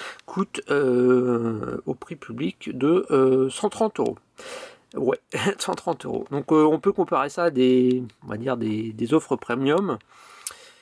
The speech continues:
euh, qu'on peut trouver sur le marché, euh, chinois ou autre, euh, effectivement les steelbook premium, euh, qui effectivement peuvent être à soixante, soixante-dix dollars pour un steelbook. Euh, donc on peut comparer ça à ça, euh, en sachant que effectivement, bon,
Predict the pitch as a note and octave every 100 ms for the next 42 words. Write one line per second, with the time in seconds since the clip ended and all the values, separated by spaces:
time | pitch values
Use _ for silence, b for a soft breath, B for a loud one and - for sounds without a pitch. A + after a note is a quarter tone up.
0 | B - A#2+ A2 - A2 - - G#2+ B2
1 | - G#2+ G2 - - A#2+ A#2 A2 G2+ A#2
2 | A2+ A#2+ A#2+ G#2 C3 - - - - -
3 | - - - - - A#2 G#2+ - - B2
4 | - B B B - A#2+ A2+ - G#2+ A2+
5 | - - - - - - - - - -
6 | - - C3+ - - A#2 A2+ A2 G#2+ B2
7 | C3 - - - - A2+ - G#2+ B2 C#3
8 | - - - - - - - - - -
9 | B2 G#2+ - G#2+ G#2 D#3+ D#3+ B B B
10 | B C3+ B2+ A#2+ A2+ A2+ A#2 A#2 A#2 -
11 | A2 D3 D3+ - A2+ - - - - C#3+
12 | B2+ -